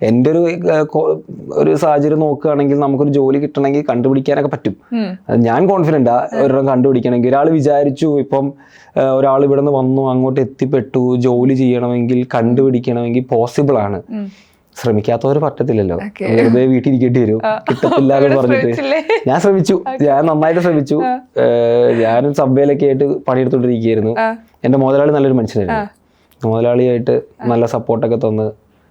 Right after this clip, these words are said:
Speaker 1: പഠിത്തമെല്ലാം കഴിഞ്ഞ്
Speaker 2: ഉം.
Speaker 1: പിന്നെ ഞാൻ വിചാരിച്ചു, ഇനി ഇത് ശരിയാകത്തില്ല,
Speaker 2: ആ.
Speaker 1: എന്തെങ്കിലും ഒന്ന് നമുക്ക് വർക്കൗട്ട് ചെയ്യാണ്ട്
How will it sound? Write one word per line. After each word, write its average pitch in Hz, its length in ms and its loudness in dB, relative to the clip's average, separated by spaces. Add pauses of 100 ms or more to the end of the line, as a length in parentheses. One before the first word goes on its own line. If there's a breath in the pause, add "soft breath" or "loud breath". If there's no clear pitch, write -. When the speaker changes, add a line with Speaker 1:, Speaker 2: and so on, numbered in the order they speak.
(160)
Speaker 1:
പഠിത്തമെല്ലാം 113 480 0
കഴിഞ്ഞ് 110 460 -2
Speaker 2:
ഉം. 214 100 -12
Speaker 1:
പിന്നെ - 440 -10 (380)
ഞാൻ 156 140 0
വിചാരിച്ചു, 156 460 -2 (680)
ഇനി 175 200 2
ഇത് 175 160 2
ശരിയാകത്തില്ല, 143 540 2
Speaker 2:
ആ. 113 120 2
Speaker 1:
എന്തെങ്കിലും 131 360 0
ഒന്ന് 147 180 0
നമുക്ക് 143 380 -2
വർക്കൗട്ട് 143 520 0
ചെയ്യാണ്ട് 143 580 0